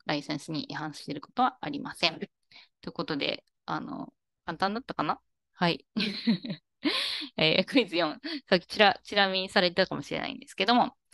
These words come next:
え、これはですね、これはですね、ちょっと、あの、文章自体が分かりにくいかもしれないんで説明しますと、派生物プロダクトっていうのは、まあ、いわゆる、えー、プラグインとか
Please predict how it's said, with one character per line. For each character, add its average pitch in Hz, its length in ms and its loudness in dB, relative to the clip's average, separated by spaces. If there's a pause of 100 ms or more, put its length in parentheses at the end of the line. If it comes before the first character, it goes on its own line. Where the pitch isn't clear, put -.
(280)
え、 196 40 0
こ - 140 4
れ 320 100 10
は 330 120 12
で 190 120 4
す 175 120 -4
ね、 156 340 -2 (720)
こ 262 80 4
れ 262 80 6
は 262 80 6
で 165 100 0
す - 140 -8
ね、 147 320 0 (100)
ち - 120 -4
ょ - 20 -4
っ - 20 -6 (120)
と、 - 360 0
あ 151 160 4
の、 - 500 -4 (600)
文 269 220 8
章 220 180 4
自 160 140 -6
体 156 160 2
が 151 100 4
分 151 100 2
か 160 100 6
り 160 80 2
に 156 120 -4
く 160 100 2
い 151 40 4
か - 120 -4
も 151 100 -2
し - 120 -6
れ 160 80 -2
な - 80 -4
い - 80 -4
ん - 40 -8
で - 100 -10
説 - 220 -14
明 - 120 -4
し - 120 -8
ま 170 120 -4
す - 120 -18
と、 247 280 4 (380)
派 233 140 -2
生 247 160 8
物 226 260 -2
プ 226 80 0
ロ 214 100 2
ダ 175 140 2
ク - 100 -20
ト - 120 -10
っ - 120 -16
て - 80 -8
い - 40 -4
う - 20 -2
の 220 100 8
は、 214 160 10
ま - 160 4
あ、 - 60 4
い - 80 0
わ 175 100 8
ゆ 170 160 4
る、 165 380 -4
え 147 140 4
ー、 143 60 0
プ - 100 -10
ラ 202 100 8
グ 180 100 2
イ 160 60 4
ン 160 140 -2
と 175 100 -6
か - 180 0